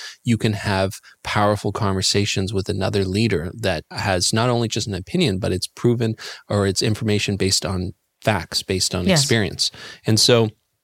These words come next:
Speaker 1: that's really important where if you wanna be a leader and you wanna dominate your market in whatever business you're in, make sure that the information you're getting is from a reliable source. It's from
Speaker 2: Mm-hmm.
Speaker 1: someone you trust because an opinion is, everyone has an opinion, doesn't make it the right opinion.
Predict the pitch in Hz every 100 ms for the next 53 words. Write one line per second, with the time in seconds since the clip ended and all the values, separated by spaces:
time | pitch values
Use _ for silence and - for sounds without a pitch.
0 | _ - 131 - 170 156 110 - 143 98
1 | 98 95 92 101 - 107 104 95 110 110
2 | 101 95 92 95 98 95 92 98 98 95
3 | 95 92 90 69 - - - 87 87 92
4 | 90 87 - - 92 92 95 98 120 101
5 | - - - 113 117 139 - 120 110 -
6 | 104 101 113 101 101 107 101 95 82 101
7 | 131 107 - 104 104 104 104 110 110 117
8 | - 160 123 - 98 - 104 - 107 107
9 | 104 - 117 - - 101 101 95 - -
10 | - _ 117 107 - 143 156 110 98 98
11 | - - - 123 220 214 120 92 90 -
12 | 156 113 - 110 113 117 101 - 78 87
13 | 123 - 90 95